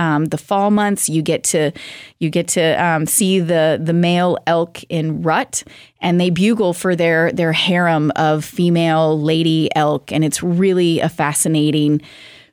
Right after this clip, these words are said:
you know, firsthand experience of nature. So those are a couple of our click and book tours.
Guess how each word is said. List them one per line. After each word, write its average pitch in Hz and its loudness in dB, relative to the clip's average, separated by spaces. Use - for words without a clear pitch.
you 175 0
know, 156 2
firsthand 180 0
experience 156 -2
of 165 -2
nature. 160 -2
So 233 0
those 277 0
are 262 0
a - -2
couple 208 -2
of 185 0
our 160 0
click - -4
and 175 0
book 156 -2
tours. 143 0